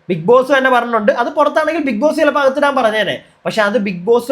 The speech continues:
പറയുന്നതിന് മുമ്പ് മനസ്സിനകത്തെ ആ ഒരു അനുമോളോടുള്ള ദേഷ്യം വെച്ചിട്ട്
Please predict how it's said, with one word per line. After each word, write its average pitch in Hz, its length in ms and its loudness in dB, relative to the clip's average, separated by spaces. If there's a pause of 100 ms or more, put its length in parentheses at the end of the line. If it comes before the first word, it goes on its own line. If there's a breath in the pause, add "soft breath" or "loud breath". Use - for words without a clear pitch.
പറയുന്നതിന് 214 460 0
മുമ്പ് 220 340 0
മനസ്സിനകത്തെ 196 760 -2
ആ 208 180 4
ഒരു 208 180 0
അനുമോളോടുള്ള 196 640 -2
ദേഷ്യം 196 560 0
വെച്ചിട്ട് 185 460 -4